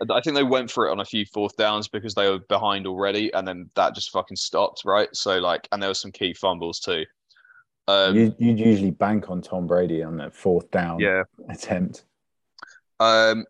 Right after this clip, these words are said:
Speaker 1: speaking of, though, so the, um, the next one is Tom Brady's old team, the Patriots, who were beaten very soundly by the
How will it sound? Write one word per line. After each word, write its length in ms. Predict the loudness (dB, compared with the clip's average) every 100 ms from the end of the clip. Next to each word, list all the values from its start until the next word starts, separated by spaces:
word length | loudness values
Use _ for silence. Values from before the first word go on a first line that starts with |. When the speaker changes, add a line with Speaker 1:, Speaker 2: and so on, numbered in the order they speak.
| -8
Speaker 1:
speaking 640 | -6 -6 _ -2 -2 -2 -2
of, 240 | -2 -2 -4
though, 280 | -4 -4 -6 _ -6
so 480 | -2 2 2 2 -2 -6 _ _
the, 320 | -8 -4 0 0
um, 340 | 0 -2 -6 -16 _ _ -10
the 80 |
next 320 | -4 -2 -2 -4
one 160 | -4 -4
is 180 | -4 -4
Tom 180 | -4 -2
Brady's 260 | 0 -2
old 240 | -4 -6 -6
team, 300 | -6 -6 -6
the 60 | -8
Patriots, 720 | -4 -4 -4 -4 -4 -6 -12 _ -4
who 160 | 0 0
were 80 |
beaten 640 | 0 0 -2 0 -2 -2 -4
very 280 | 0 0 0
soundly 420 | -2 -4 -4 -6
by 180 | -2 -2
the 120 | -2